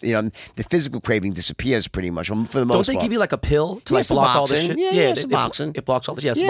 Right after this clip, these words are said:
Speaker 2: Suboxone.
Speaker 1: yeah, I've taken that, yeah.
Speaker 2: So, like,
Speaker 1: And that works great, by the way. It's fabulous, amazing.
Speaker 2: No, I mean, I, I've done, the only thing I haven't done is inject heroin in me. I've done everything else. I've smoked crack. I've,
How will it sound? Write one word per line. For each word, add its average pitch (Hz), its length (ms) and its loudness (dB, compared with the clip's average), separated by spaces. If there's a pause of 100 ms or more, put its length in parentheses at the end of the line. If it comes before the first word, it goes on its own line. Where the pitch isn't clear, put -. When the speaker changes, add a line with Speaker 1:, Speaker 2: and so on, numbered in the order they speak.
Speaker 2:
Suboxone. - 140 -2
Speaker 1:
yeah, 330 120 2
I've 277 100 -2
taken 131 280 0
that, 143 220 -2
yeah. 175 180 -2 (120)
Speaker 2:
So, - 140 0
like, 170 220 2 (640)
Speaker 1:
And 151 80 4
that 175 80 4
works 180 160 0
great, 180 300 2
by 110 160 2
the 101 100 0
way. 104 200 2
It's - 140 -2
fabulous, 120 440 -2
amazing. 104 420 0 (220)
Speaker 2:
No, 175 80 2
I 160 40 6
mean, 139 160 2
I, 151 120 4
I've 151 140 0
done, 135 320 -2 (200)
the 165 60 -2
only 175 140 4
thing 170 120 0
I 147 60 4
haven't 156 220 2
done 135 140 2
is 110 100 -4
inject 113 280 0
heroin 104 220 0
in 98 60 -4
me. 104 60 0
I've 117 80 2
done 117 140 4
everything 120 320 2
else. 104 180 0
I've 120 80 0
smoked 120 260 -2
crack. 127 240 0
I've, 127 60 0